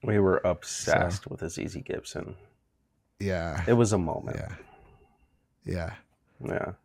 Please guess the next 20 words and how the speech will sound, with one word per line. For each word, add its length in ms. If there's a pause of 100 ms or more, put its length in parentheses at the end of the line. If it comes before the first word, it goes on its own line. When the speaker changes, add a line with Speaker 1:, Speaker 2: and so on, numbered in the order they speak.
Speaker 2:
What 140
about 200
you? 440
What 100
imagery 420
did 160
you 160
get? 200 (600)
Speaker 1:
Honestly, 1000 (960)
it 200
didn't 240
really 220
bring 320
me 100
back 440
to 120
the 120
past, 960 (340)
but 100
it 160